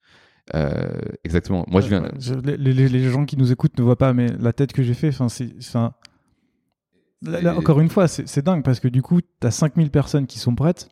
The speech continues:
Speaker 2: tu shootes un mail et une heure après, t'as deux mille cinq cents personnes. En fait, c'est, c'est, c'est bon, t'as tout ce qu'il te faut pour savoir si tu continues ou pas.
Speaker 1: Exactement. Et en fait, c'était assez dingue parce que, d'une part, bon, encore une fois, euh, s-, tous les gens qui nous écoutent et qui font de la research, euh, savent que avoir cinq testeurs en deux semaines, c'est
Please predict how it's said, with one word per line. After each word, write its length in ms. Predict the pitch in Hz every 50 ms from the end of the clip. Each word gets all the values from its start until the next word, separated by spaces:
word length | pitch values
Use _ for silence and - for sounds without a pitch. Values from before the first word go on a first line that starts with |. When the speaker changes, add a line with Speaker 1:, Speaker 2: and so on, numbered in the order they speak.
| _ _ _
Speaker 2:
tu 140 | - - 139
shootes 240 | 120 - 170 156 156
un 80 | 143
mail 240 | 147 156 175 185 160 -
et 40 | 139
une 100 | 135 139
heure 120 | 147 139
après, 180 | 135 127 - 143
t'as 140 | - 139 120
deux 100 | 120 127
mille 120 | 139 127
cinq 120 | - 143
cents 120 | 127 - 143
personnes. 260 | 151 147 - - 135
En 60 | 135 110
fait, 160 | 135 147 -
c'est, 160 | - 123 117
c'est, 260 | 104 - - 120 113
c'est 160 | 107 - 139
bon, 180 | 143 185 165 123 - _ -
t'as 120 | - 123
tout 140 | 113 - 139
ce 60 | 131
qu'il 120 | - 147 -
te 60 | -
faut 120 | - 156
pour 160 | 147 - 120
savoir 220 | - 135 123 127 123
si 80 | - 120
tu 80 | 117
continues 340 | 117 - 131 - - 139 135
ou 40 | 139
pas. 180 | - 185 180 - -
Speaker 1:
Exactement. 520 | 92 87 87 98 98 - 101 92 87 85
Et 80 | - 85
en 60 | 85
fait, 160 | - 120 -
c'était 180 | - 95 - 92
assez 200 | 87 - 104 90
dingue 200 | 95 104 104 98
parce 160 | - 82 -
que, 220 | - 90 82 78 - _ _ _ _ _ -
d'une 220 | - 87 104 110 -
part, 200 | - 123 117 107
bon, 120 | 95 90 85 -
encore 180 | - 85 98
une 80 | 92 92
fois, 220 | - 117 113 107
euh, 120 | 98 76 - - -
s-, 280 | - - - - - _ - - - -
tous 120 | - - 110
les 80 | 101
gens 100 | 101 113
qui 120 | 107 - 98
nous 120 | 87 87
écoutent 160 | 90 90 107
et 60 | 101 92
qui 80 | -
font 100 | - 90
de 60 | 85
la 60 | 85 82
research, 520 | 82 82 - - 98 101 - - - - - -
euh, 600 | - 80 78 76 76 78 78 78 78 76 69 -
savent 280 | - - 95 92 - -
que 200 | - - - -
avoir 240 | - 87 92 90 92
cinq 180 | - 101 95
testeurs 300 | - 101 90 - - 98
en 60 | 90 85
deux 80 | 85
semaines, 260 | 85 - 85 90 92
c'est 220 | 92 - - 78